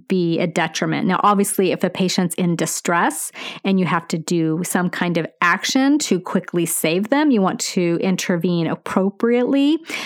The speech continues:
Um, if you're not sure what to do in any situation, you get help, you call for help, okay? So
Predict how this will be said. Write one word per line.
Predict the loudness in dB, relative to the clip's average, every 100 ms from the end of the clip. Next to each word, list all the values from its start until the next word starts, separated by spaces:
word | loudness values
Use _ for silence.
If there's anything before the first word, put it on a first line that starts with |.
| -12 -8 -2
Um, | 0 2 2 0 -4 _ _
if | -2 2
you're | 2
not | 2 2 0
sure | -2 0 2
what | 2 0 0
to | 0
do | 2 4 2 2
in | 0 -2 _ -2
any | 2 4 4 4
situation, | 2 -2 -2 -2 -2 -2 -4 -2 -2 -2 -4 -10 0
you | 0
get | 2 0 0 -4
help, | -8 -2 2 2 0
you | -2
call | -2 -4 0 0
for | -2 -4 -4
help, | -2 -2 -2 -2 -4
okay? | -4 -2 0 0
So | 0 -2